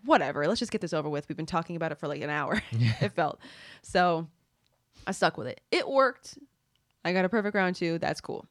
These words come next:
Speaker 2: Yeah.
Speaker 1: Gold Leader goes. He spins Rise, takes a fraction of the time <laughs> to, to make that decision to stick
Speaker 2: Yeah.
Speaker 1: with it. But he went to multiple choice twice. His first multiple choice was about Mandeep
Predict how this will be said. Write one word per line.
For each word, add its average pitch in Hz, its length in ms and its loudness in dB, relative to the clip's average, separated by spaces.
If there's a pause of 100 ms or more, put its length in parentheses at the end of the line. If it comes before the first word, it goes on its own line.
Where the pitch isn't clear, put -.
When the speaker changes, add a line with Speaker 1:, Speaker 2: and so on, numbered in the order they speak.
Speaker 2:
Yeah. 85 180 -4 (1040)
Speaker 1:
Gold 302 180 4
Leader 180 220 -2
goes. - 400 -12
He 240 160 -4
spins 240 260 -6
Rise, 170 480 -2 (540)
takes 180 480 -8
a 170 40 -12
fraction 170 520 -6
of 175 80 -8
the - 80 -14
time 165 420 -10
<laughs> - 60 -20
to, - 120 -6 (200)
to 214 120 -6
make 196 220 -4
that 202 160 2
decision 170 360 -4
to 165 40 -6
stick 113 200 -2
Speaker 2:
Yeah. - 40 -14
Speaker 1:
with 156 120 -8
it. 160 120 -12 (1300)
But - 400 -2 (160)
he 202 140 0
went 214 120 2
to 233 60 -2
multiple 226 260 -2
choice 185 240 -4
twice. - 500 -6 (240)
His 185 200 -4
first 294 300 0
multiple 190 300 -4
choice 165 300 -4
was 160 260 -4
about 151 380 -4
Mandeep 196 440 -4